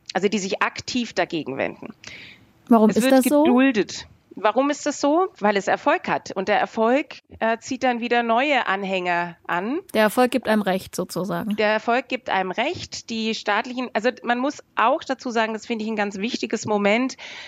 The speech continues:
Speaker 1: der R S S hat es vermocht, quasi den Marsch durch die Institutionen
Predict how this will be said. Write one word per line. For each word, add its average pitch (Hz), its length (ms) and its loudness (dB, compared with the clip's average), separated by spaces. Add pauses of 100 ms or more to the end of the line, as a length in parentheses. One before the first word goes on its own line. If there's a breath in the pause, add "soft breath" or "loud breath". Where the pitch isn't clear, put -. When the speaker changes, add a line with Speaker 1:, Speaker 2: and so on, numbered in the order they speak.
(440 loud breath)
Speaker 1:
der - 280 -2
R 214 220 2
S 226 120 -4
S - 680 -4
hat 220 240 -4
es 233 100 -2
vermocht, 226 1000 0
quasi 226 260 0
den 233 180 0
Marsch 220 460 0
durch 247 240 -2
die - 160 -8
Institutionen 220 1120 0